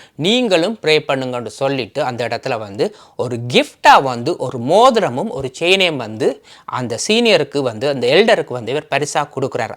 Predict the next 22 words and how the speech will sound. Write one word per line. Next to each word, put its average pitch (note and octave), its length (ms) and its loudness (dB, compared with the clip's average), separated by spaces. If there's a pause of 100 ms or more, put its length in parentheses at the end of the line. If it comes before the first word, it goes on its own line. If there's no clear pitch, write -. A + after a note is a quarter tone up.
அந்த B2 300 -6 (260)
கொடுக்குற A3 400 2 (180)
டைம்லயே F3+ 560 4
அந்த C3 240 -6 (100)
சீனியரோட F3+ 560 0 (100)
வாட்சையும் D#3+ 600 0 (340)
மோத-, C3+ 540 0 (180)
செயினையும் G#3+ 500 6
அதே B3+ 480 4
நேரத்திலே F#3 520 4
அப்படி C#3+ 180 0
இழுத்து F#3+ 500 0
கொண்டு C#3+ 240 -2
இந்த D3+ 160 -6
கார் B3+ 460 6
வந்து F#3 240 0
மூவ் G#3+ 260 -2
பண்ணிக்கொண்டே G3 520 2
போகுது. E3 380 0
அந்த C#3 200 0
சீனியர் G#3+ 420 2
அந்த C#3+ 200 0